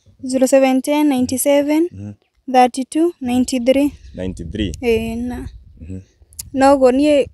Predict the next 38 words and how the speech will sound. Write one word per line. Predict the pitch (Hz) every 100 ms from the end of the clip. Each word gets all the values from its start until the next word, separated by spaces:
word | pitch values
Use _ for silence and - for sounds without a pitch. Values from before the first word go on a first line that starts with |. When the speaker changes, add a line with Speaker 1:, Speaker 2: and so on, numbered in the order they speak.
| - -
Speaker 1:
harĩa | - 294 285
tũkinyĩte | 311 285 254 254 - 233
niĩ | 254
no | 240 214
njokeirie | 226 233 240 240
Kĩnyanya | 240 240 233 220 214
ngatho | 226 233 233 233
nyingĩ | 233 226 240
mũno. | 240 233 262
Speaker 2:
Mhm. | - 185 87 _ _ _ -
Speaker 1:
Tondũ | 233
nĩ | 247 262
ndamwethire | 262 262 233 208 226
online, | 240 226 220 226 247 - 90
Speaker 2:
Mhm. | 95 240
Speaker 1:
na | 226
ndanjũĩ, | 220 247 262 247 254 247 240 226 233 226
ndimũĩ, | 226 277 269 262 254
tũtirĩ | 254 262
twacemania, | 247 254 254 233 226 233
no | 247 262
nĩ | 247 233
anjĩtĩkire. | 220 226 226 - 233 240 -
Speaker 2:
Mhm. | 196 185 240
Speaker 1:
Na | 247
harĩa | 262 269
tũkinyĩte | 311 294 262 254 247
thaa | 247
ici, | 247 247
nĩwe | 262 277
aratũtemeire | 277 285 262 226 226 233 226 214
njĩra. | 220 220
Tũrarĩ | 247 247 262 277
andũ | 247 233
nduma-inĩ, | 233 247 269 269 277
tũtiroĩ | 240 - 269 254
twambie | 254 240 247
atĩa. | 240 240 233